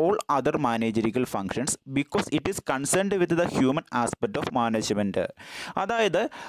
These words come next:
അടുത്തൊരു പ്രധാനപ്പെട്ട ഒരു managerial പ്രവർത്തനമാണ് directing എന്ന് പറയുന്നത്. ബാക്കിയുള്ള എല്ലാ managerial പ്രവർത്തനത്തെ വെച്ച് നോക്കുമ്പോൾ ഏറ്റവും ബുദ്ധിമുട്ടുള്ളതും സങ്കീർണവുമായിട്ടുമുള്ളതുമായ ഒരു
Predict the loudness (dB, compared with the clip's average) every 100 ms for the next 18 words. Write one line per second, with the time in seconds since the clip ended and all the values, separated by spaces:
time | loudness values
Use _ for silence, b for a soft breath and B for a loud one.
0 | B B -6 -2 -2 0 0 0 0 0
1 | 2 2 0 0 2 4 4 4 4 2
2 | 2 2 2 2 2 2 2 2 0 0
3 | 0 2 2 2 0 0 0 0 0 -2
4 | -4 -2 -2 2 4 4 2 4 6 6
5 | 4 4 2 4 4 4 2 2 2 2
6 | 2 0 0 0 2 2 2 0 0 0
7 | 2 -2 0 0 2 2 0 2 0 0
8 | -4 -2 0 0 2 2 2 0 -2 0
9 | 2 4 4 4 0 2 2 4 2 2
10 | 4 4 4 2 2 2 2